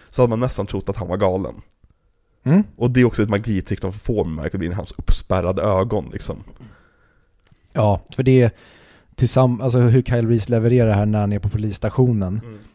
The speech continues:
Speaker 2: Och man ser hur Sarah sitter och biter på naglarna och är, hon, hon bara pendlar mellan, "V-, vad är det här?"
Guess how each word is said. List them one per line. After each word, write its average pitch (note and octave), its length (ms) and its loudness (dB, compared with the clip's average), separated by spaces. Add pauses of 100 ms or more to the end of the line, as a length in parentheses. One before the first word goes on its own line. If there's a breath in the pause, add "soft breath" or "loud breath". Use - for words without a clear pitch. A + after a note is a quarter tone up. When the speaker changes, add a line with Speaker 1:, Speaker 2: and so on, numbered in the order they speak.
Speaker 2:
Och A#2+ 100 -2
man A2 100 2
ser A#2+ 280 0
hur G#2+ 80 2
Sarah G#2+ 340 0
sitter G#2+ 280 -4
och G2 40 -12
biter G#2+ 200 -4
på - 100 -2
naglarna G#2+ 500 -2
och G#2+ 240 -4
är, G#2 100 -2
hon, G#2+ 240 -6
hon A2 220 -2
bara G2+ 120 0
pendlar G#2 340 0
mellan, G2+ 380 -2 (100)
"V-, A2+ 80 -12 (160)
vad A2 160 -4
är G2+ 100 -2
det F#2+ 80 -4
här?" F#2 220 -6